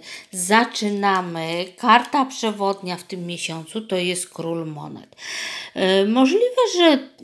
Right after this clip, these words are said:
jest, y, opieka tutaj właśnie k-, w postaci króla monet. Jest ktoś, kto pomoże wam, mm, w awansie, może w nowej sytuacji, e, w jakiej się znajdziecie.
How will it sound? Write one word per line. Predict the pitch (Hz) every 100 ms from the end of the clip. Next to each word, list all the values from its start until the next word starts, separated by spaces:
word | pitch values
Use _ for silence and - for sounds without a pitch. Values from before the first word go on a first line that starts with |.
| 208 226
jest, | 214 220 285 403 392 - -
y, | 220 233 220 196 -
opieka | 226 220 - 269 311 311 240
tutaj | - 208 202 185
właśnie | 175 196 202 226
k-, | - - 160 -
w | -
postaci | 185 170 196 196 208
króla | - 175 160
monet. | 156 170 214 240 226
Jest | 190 175 -
ktoś, | - 175 190 - - - - -
kto | - - 202 170 170 - 156 214 214
pomoże | 285 339 415 427 320 226
wam, | 175 170 165 165
mm, | 165 98 170 165 160 160 156 - -
w | 175
awansie, | - 165 160 175 240 254 - 202 180
może | 175 170 170 214 220 214 208 190 175
w | 170 165
nowej | 165 170 214 214 196
sytuacji, | - - - 156 143 147 165 - - 240 302 330 - - - - -
e, | 202 202
w |
jakiej | 226 233 254
się | 233 262
znajdziecie. | 247 262 262 247 254 254 285